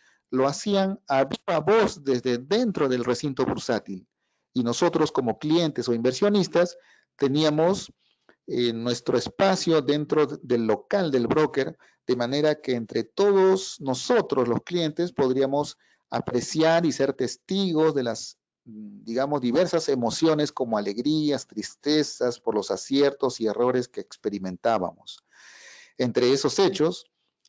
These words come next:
recuerdo mucho a un amigo inversionista que luego de padecer viendo cómo sus acciones bajaban de precio, decidió finalmente dar la orden a su operador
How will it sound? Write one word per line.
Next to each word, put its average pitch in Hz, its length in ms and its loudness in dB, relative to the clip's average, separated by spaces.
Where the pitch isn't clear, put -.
recuerdo 156 440 2
mucho 156 280 0
a 160 40 4
un 156 100 2
amigo 165 260 2
inversionista 156 760 0
que 143 100 -2
luego 135 320 2
de 127 100 2
padecer 113 520 0
viendo 127 420 0
cómo 208 300 0
sus 135 160 -4
acciones 151 420 -2
bajaban 131 380 0
de 117 100 0
precio, 135 500 -2
decidió 127 580 0
finalmente 160 880 -2
dar 131 300 0
la 131 160 2
orden 139 440 2
a 127 60 -2
su 127 160 -2
operador 135 720 2